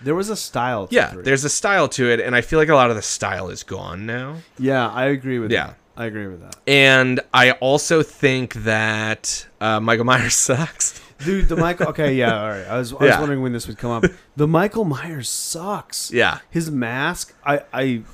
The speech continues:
Speaker 1: was joking with Mike
Speaker 2: Uh-huh.
Speaker 1: when we got lunch the other day
Speaker 2: Yeah.
Speaker 1: that, like, instead of a William Shatner mask, it looks like they took a Steven Weber mask.
Speaker 2: <laughs>
Speaker 1: Like, it looks bad.
Speaker 2: Yeah.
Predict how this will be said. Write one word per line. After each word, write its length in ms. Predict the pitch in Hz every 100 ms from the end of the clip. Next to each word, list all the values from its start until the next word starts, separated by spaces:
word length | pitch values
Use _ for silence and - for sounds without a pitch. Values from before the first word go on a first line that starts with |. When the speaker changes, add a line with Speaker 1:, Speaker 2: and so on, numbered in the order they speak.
| 131
Speaker 1:
was 140 | 127
joking 540 | 107 127 135 143 135 123
with 240 | 113 101
Mike 440 | 110 113 131 139 _
Speaker 2:
Uh-huh. 260 | 117 113 107
Speaker 1:
when 80 | 113
we 100 | 110
got 260 | 110 113
lunch 240 | 117 127 -
the 80 | 156
other 160 | 160
day 220 | 165 170
Speaker 2:
Yeah. 260 | 120 110 92 - -
Speaker 1:
that, 120 | 139
like, 240 | 131 120 -
instead 440 | 151 - 160 160
of 220 | 170 139 - 139 -
a 80 |
William 420 | 123 123 139 139 117
Shatner 540 | - 131 131 156 160
mask, 480 | 160 165 170 - - -
it 60 | 135
looks 200 | 135 -
like 100 | 135
they 80 | 123
took 160 | 135
a 80 | 120
Steven 580 | - - 127 123 117 107
Weber 300 | 98 110 131
mask. 480 | 151 170 175 - - 139 -
Speaker 2:
<laughs> 200 | 127 -
Speaker 1:
Like, 300 | 143 139 143
it 160 | 170 160
looks 320 | 147 226 -
bad. 640 | 120 117 151 214 120 95 107
Speaker 2:
Yeah. 200 | 107